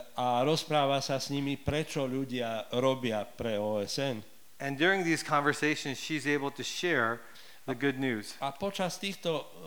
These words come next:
Speaker 1: konverzácií, mm, dokáže zdieľať evanjelium.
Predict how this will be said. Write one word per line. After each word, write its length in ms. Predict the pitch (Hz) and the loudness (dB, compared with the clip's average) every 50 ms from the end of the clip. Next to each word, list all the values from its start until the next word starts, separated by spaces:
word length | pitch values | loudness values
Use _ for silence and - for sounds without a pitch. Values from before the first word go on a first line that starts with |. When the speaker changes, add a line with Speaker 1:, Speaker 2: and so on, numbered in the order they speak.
| 139 135 127 127 135 110 - - | -4 -4 -4 -4 -6 -8 -2 2
Speaker 1:
konverzácií, 1080 | 175 208 202 175 160 143 127 117 135 123 123 120 - - - 143 143 151 156 156 160 143 | 2 4 4 4 2 2 2 0 0 2 2 0 -2 -4 -4 -2 -2 0 0 -2 -4 -6
mm, 560 | - 143 131 127 127 127 123 120 120 117 110 | -8 -8 -8 -6 -6 -8 -10 -12 -14 -8 -4
dokáže 720 | 127 135 - - 139 135 139 131 135 139 131 120 110 - 123 | -4 -4 -4 -2 -2 -2 -2 -2 -4 -4 -4 -4 -4 -6 -10
zdieľať 640 | - 107 117 131 131 123 123 131 131 143 135 - - - | -8 -4 -2 0 0 2 2 2 2 2 0 -2 -6 -4
evanjelium. 720 | 160 170 151 131 120 107 104 98 90 92 87 85 85 - | -4 -2 0 0 -2 -2 -4 -8 -8 -10 -10 -12 -12 -14